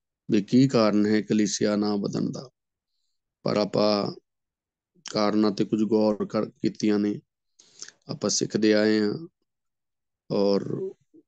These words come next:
ਉਹ ਕਿਸੇ ਕਲੀਸਿਆ ਦੀ ਉਦਾਹਰਨ ਲੈਂਦੇ ਹਾਂ ਜੋ ਬਾਈਬਲ ਦੇ ਵਿੱਚ ਹੈ। ਪਹਿਲੀ ਕਲੀਸਿਆ ਜੋ ਯਰੂਸ਼ਲਮ 'ਚ ਸਥਾਪਿਤ ਹੋਈ ਸੀ, ਕਿਵੇਂ ਵਧੀ।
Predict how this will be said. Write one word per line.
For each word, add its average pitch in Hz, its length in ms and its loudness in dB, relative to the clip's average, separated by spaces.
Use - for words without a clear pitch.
ਉਹ 110 480 0
ਕਿਸੇ 110 520 2
ਕਲੀਸਿਆ 123 460 4
ਦੀ 117 140 2
ਉਦਾਹਰਨ 104 480 2
ਲੈਂਦੇ 104 380 2
ਹਾਂ 107 160 0
ਜੋ 104 120 0
ਬਾਈਬਲ 107 380 2
ਦੇ 101 100 2
ਵਿੱਚ - 280 -2
ਹੈ। 107 100 0
ਪਹਿਲੀ 107 320 0
ਕਲੀਸਿਆ 107 640 -2
ਜੋ 110 80 -2
ਯਰੂਸ਼ਲਮ 107 520 -2
'ਚ 110 100 -4
ਸਥਾਪਿਤ 101 560 -6
ਹੋਈ 104 140 0
ਸੀ, - 240 -6
ਕਿਵੇਂ 156 280 6
ਵਧੀ। 113 340 4